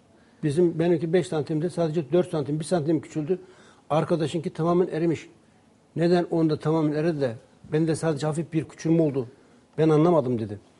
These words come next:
"Nasıl kullandınız onu bilmiyorum. Bir anlatın bakayım." dedim. Ee, Halime Hanım bu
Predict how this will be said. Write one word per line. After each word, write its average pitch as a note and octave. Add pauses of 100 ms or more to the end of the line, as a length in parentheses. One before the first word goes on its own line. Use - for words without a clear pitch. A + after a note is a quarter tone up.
(460)
"Nasıl C3+
kullandınız D3+ (160)
onu D#3+
bilmiyorum. C#3
Bir C#3
anlatın C3
bakayım." A2
dedim. F#3 (1200)
Ee, - (840)
Halime C#3+
Hanım C#3
bu D#3+